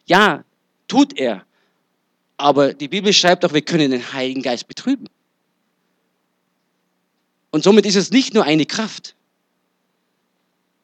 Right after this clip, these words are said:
Er will Gemeinschaft. Hier steht, wir sollen die Gemeinschaft des Heiligen Geistes haben. Gemeinschaft mit dem Heiligen Geist. Oft, wir sind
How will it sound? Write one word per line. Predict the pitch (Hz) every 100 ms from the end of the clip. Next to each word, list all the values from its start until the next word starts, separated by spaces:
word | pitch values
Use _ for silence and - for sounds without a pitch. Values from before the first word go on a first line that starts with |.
| _
Er | 151 147
will | 151 143
Gemeinschaft. | 135 143 214 269 - 110 - -
Hier | - 208
steht, | - 185 175 _ _
wir | 123
sollen | 156 135
die | 123
Gemeinschaft | 135 139 180 240 277 247 233 135
des | -
Heiligen | 170 165 151
Geistes | 151 185 156 - _ _ _ _ _ _ _ _ _ _ _ _ _ _ _ _
haben. | 123 113 92 - _ _ _ _ _ _ _ _ _ _ _ _ _ _ _
Gemeinschaft | 135 131 170 226 220 -
mit | 123
dem | 135 143
Heiligen | 147
Geist. | 151 139
Oft, | - 208 - -
wir | 156
sind | 165 147